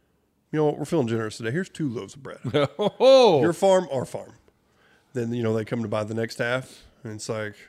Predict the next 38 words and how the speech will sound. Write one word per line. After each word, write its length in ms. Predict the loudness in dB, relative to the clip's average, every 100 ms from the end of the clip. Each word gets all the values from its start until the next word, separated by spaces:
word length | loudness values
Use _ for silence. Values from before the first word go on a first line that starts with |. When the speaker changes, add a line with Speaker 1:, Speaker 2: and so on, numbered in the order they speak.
| _ _
Speaker 1:
"Well, 100 | -10
here's 140 | -8 -4
your 140 | -4
loaf 180 | -4 -6
of 60 | -4
bread." 240 | -4 -4
"Well, 300 | -8 -10 -8
I 40 | -12
mean, 120 | -8
last 180 | -8 -8
time 140 | -12
it 120 | -16 -16
was 80 |
two 180 | -6 -6
loaves." 320 | -6 -12 -20 _
"Well, 300 | -2 0 0 -4
<laughs> 40 |
that 840 | -12 -12 -14 _ _ _ -18 -8 -4
was 80 | 2
last 220 | 4 2
time. 220 | -2 -8 -2
Speaker 2:
That 180 | 6 6
Speaker 1:
This 160 | 6 2
is 140 | 6
this 200 | 8 8
time. 260 | 2 0 4
Speaker 2:
That 120 | 6
was 160 | 6 -2
a 40 |
good 240 | -4 -4
day. 200 | -4 -6 -8 -14 -12 2
Speaker 1:
You 180 | 4 4
should 160 | 4
have 100 | 2
tried 240 | 4 2 2
for 80 | -10
four." 520 | -8 -10 -10 -6 -6 _ -20 -20 -20 -8 -8 -4 -8 -6 -10 -10 -10 -12 -10
<laughs> 540 | -4 2 4 4 0